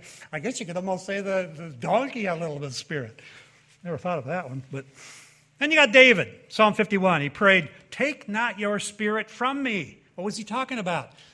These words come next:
Now, this is a spirit of endowment, because of,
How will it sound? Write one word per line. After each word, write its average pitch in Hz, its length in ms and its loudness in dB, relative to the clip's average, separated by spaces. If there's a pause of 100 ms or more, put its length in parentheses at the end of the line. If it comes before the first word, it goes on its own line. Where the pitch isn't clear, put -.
Now, 190 100 -4
this 277 240 -6
is 302 140 -12
a 277 80 -8
spirit 233 340 -8
of 196 100 -6
endowment, 175 640 -10 (760)
because 196 320 -6
of, 165 100 -8